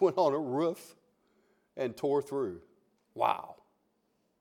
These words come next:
What would keep you from Jesus today? A crowd of people? Because you don't like to be in front of people? Not a very good reason to keep you from coming to the Lord.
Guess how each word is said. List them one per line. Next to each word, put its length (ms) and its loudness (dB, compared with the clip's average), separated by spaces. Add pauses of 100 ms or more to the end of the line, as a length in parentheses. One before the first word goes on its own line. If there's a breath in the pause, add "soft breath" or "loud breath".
(1160)
What 180 6
would 140 -4
keep 220 -6
you 120 -4
from 200 -10
Jesus 380 -10
today? 300 -8 (1900)
A 60 -16
crowd 260 2
of 100 -8
people? 400 -6 (1040)
Because 320 -8
you 120 -12
don't 200 -6
like 280 -2
to 60 -8
be 120 -8
in 100 -4
front 220 -6
of 80 -10
people? 340 -12 (1800)
Not 180 -2
a 20 -8
very 240 -4
good 200 -6
reason 420 -8
to 60 -14
keep 240 -12
you 60 -20
from 160 -16
coming 300 -8
to 100 -12
the 80 -12
Lord. 400 -6